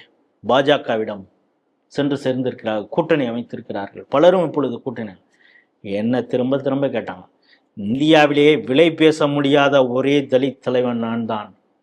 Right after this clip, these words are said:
அப்படின்னு சொல்லிட்டு இருக்காரு. ஒரு பாண்டட் லேபர், அவரை எதுக்கு வந்து விலை கொடுத்து வாங்கணும்?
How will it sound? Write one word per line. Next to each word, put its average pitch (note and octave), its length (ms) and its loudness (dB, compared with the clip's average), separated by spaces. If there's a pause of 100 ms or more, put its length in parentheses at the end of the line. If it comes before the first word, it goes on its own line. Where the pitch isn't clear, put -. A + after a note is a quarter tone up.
(300)
அப்படின்னு G#2 220 -6
சொல்லிட்டு A2 400 -8
இருக்காரு. F#2 280 -10 (680)
ஒரு B2 200 0 (160)
பாண்டட் B3+ 520 6
லேபர், E3 500 4 (420)
அவரை G#3 300 4
எதுக்கு G3+ 640 4
வந்து D3 420 0
விலை C#3 180 2
கொடுத்து C#3+ 300 -2
வாங்கணும்? G#2 300 -10